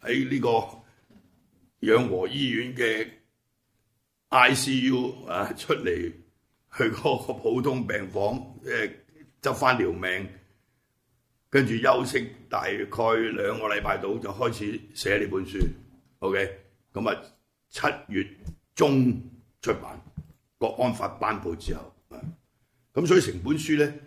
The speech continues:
就因為有個國安法，我就將一半嘅內容係講國安法嘅。咁其實我嗰陣時都已經，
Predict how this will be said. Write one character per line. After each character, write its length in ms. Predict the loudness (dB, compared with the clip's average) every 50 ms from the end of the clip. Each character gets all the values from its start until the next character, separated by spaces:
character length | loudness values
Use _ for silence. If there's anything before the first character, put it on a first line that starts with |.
| -20 _ _ _ _ _ _ 0
就 60 | 2
因 180 | 4 4 4 4
為 80 | 4 2
有 120 | 2 0
個 80 | 0 -4
國 280 | -4 -6 -8 -4 -2 0
安 120 | 0 0
法， 240 | -2 -4 -8 -8 -12 -20 -20 _ _ _ _ _ _
我 220 | 0 2 4 4
就 120 | 6 4 2 0 -4 -12 -2
將 240 | 2 2 4 4 2
一 1300 | 0 -2 -8 -14 -20 -20 _ _ _ _ _ _ _ _ _ _ _ _ _ _ _ _ _ _ 4 4
半 220 | 4 4 2 -2
嘅 200 | -2 0 2 2 2 0
內 220 | 0 -2 -4 -6
容 160 | -8 -8 -8 -8
係 80 | -10
講 180 | -8 -8 -8 -6
國 180 | -6 -6 -6 -6
安 100 | -6 -6
法 140 | -8 -10 -12
嘅。 260 | -14 -16 _ -10 -10 -10 -12 -16 _ _ _ _ _ _ _ _ _ _ _ _ _ _ _ _ _ _ _ _ _ _ _ _ _ _ _ _ _ _ _ _ _ _ _ _ _ _ _ _ _ _ _ _ _ _ _ _ _ _ _
咁 160 | 4 4 6
其 80 | 6 6
實 160 | 6 4 4
我 140 | 2 2 2
嗰 140 | 4 2 2
陣 80 | 0 -2
時 60 | -6
都 180 | -4 -2 0 0
已 140 | 0 0 0
經， 260 | -2 -2 -2 -2